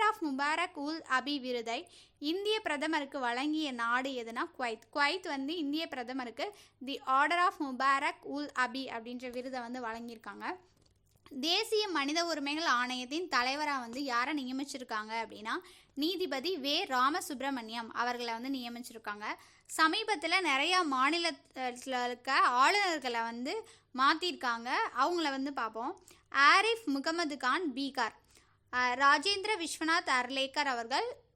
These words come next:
கேரளா, அஜய்குமார் பல்லா அவர்கள் மணிப்பூர்,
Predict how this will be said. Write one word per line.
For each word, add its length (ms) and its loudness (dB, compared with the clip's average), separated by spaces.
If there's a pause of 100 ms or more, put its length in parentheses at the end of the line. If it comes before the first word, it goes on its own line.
(160)
கேரளா, 420 6 (460)
அஜய்குமார் 840 2
பல்லா 400 2
அவர்கள் 540 -2
மணிப்பூர், 500 -4